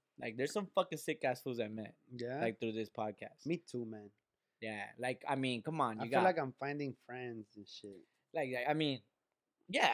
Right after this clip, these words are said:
Speaker 1: I'm just not, I'm not, like, you know who you are, man. We, like,
Speaker 2: Ah, let me flex the boots real quick.
Speaker 1: Oh, sick. The que cuero, the que cuero for the
Speaker 2: What's around
Speaker 1: fucking
Speaker 2: for? I actually bought boots for this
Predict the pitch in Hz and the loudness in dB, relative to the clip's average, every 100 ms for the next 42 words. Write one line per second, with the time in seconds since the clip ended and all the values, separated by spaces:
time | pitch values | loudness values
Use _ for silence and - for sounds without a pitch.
0 | 101 143 185 202 180 - 185 226 - 170 | 4 -2 0 8 8 8 6 6 6 6
1 | 185 247 214 185 139 123 123 127 123 123 | 8 8 8 8 4 6 6 4 0 -2
2 | 131 135 - - - 127 127 120 123 143 | -4 -2 -2 -2 -10 -8 -8 -8 -14 -14
3 | - 92 87 131 120 127 120 _ 135 127 | -16 -20 -16 -16 -16 -20 -20 _ -18 -12
4 | 120 - 127 120 - - - 135 131 123 | -8 -2 -2 -2 -4 -8 -6 -4 -4 -4
5 | 131 127 139 - 151 151 156 131 120 135 | -2 0 0 6 8 8 6 2 6 2
6 | - 143 131 - 123 117 107 135 135 156 | 8 8 8 6 2 4 4 4 4 2
7 | 110 - 139 160 208 - 220 175 180 135 | -2 -6 -2 4 4 4 -2 6 6 6
8 | 147 - 120 120 | -2 -2 -6 -6